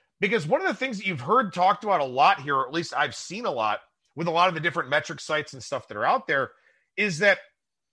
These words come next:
fastballs don't actually rise. You know, just simply because of gravity, the ball gets pushed down. So fastballs don't rise. But this increase in spin rate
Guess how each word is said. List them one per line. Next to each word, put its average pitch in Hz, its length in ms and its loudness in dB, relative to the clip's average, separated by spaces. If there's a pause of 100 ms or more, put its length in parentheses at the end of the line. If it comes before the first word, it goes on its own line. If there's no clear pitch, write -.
(380)
fastballs 311 540 0
don't 240 180 2
actually 185 520 0
rise. 101 560 -2 (440)
You 202 120 0
know, 190 40 2
just 180 280 -2
simply 277 280 -2
because 226 340 -4
of 143 160 -8
gravity, 143 720 0 (260)
the 175 80 -2
ball 185 340 6
gets 185 260 -6
pushed - 340 -4
down. 151 300 2
So 147 120 -6
fastballs 247 720 -2
don't 202 280 -2
rise. 147 560 2 (560)
But 262 300 4
this 233 220 -4
increase 220 520 -8
in 131 100 -10
spin 330 360 -8
rate 165 300 2